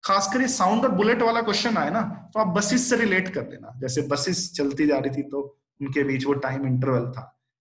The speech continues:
ऐसे ही sound भी चलती जा रही है, पहली गोली की sound, दूसरी गोली की sound, वो भी चलती जा रही है, तो उनके बीच में भी एक time gap दिया होगा। गोली के बीच सा-, डिफ-, time gap नहीं है, उनकी sound के बीच है। ये confusion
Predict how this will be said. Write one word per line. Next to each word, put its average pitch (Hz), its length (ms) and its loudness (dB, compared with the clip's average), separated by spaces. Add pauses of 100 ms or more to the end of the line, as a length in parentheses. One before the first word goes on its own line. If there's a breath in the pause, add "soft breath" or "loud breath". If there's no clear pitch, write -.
ऐसे 175 160 2
ही 202 60 2
sound 180 360 2
भी 185 80 2
चलती 147 340 2
जा 131 160 2
रही 113 220 -4
है, 113 60 -12 (440)
पहली 139 260 2
गोली 135 320 2
की 131 60 0
sound, 123 460 0
दूसरी 131 300 0
गोली 127 260 2
की 127 100 -4
sound, 123 280 -6 (120)
वो 151 120 0
भी 180 100 -2
चलती 135 340 0
जा 123 140 -4
रही - 140 -14
है, - 60 -20
तो - 80 -18
उनके 180 300 -2
बीच 180 300 -4
में 196 100 -4
भी 214 60 -2
एक 208 160 -8
time 165 240 2
gap 175 280 0
दिया 135 160 0
होगा। - 360 -12 (880)
गोली 202 480 2
के 196 120 2
बीच 165 220 -2
सा-, 135 460 -6
डिफ-, 135 300 -4
time 131 260 2
gap 117 160 2
नहीं 147 180 -4
है, 208 60 -2
उनकी 175 380 -2
sound 202 480 2
के 175 100 2
बीच 131 260 -2
है। 127 160 0
ये 208 240 -4
confusion 196 580 -4